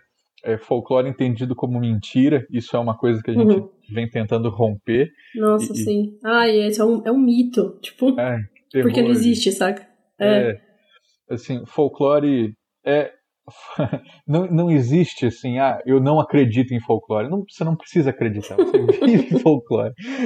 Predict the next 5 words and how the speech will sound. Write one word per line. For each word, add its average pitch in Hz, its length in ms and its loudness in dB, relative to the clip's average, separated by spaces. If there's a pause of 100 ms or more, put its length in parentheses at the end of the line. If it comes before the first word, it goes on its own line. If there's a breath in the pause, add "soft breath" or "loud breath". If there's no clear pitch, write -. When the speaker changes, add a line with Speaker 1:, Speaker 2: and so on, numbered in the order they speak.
Speaker 1:
Ele 147 320 2
tá 139 320 4
atravessando, 151 920 0 (400)
Speaker 2:
Uhum. 226 120 0
Speaker 1:
é, 120 300 4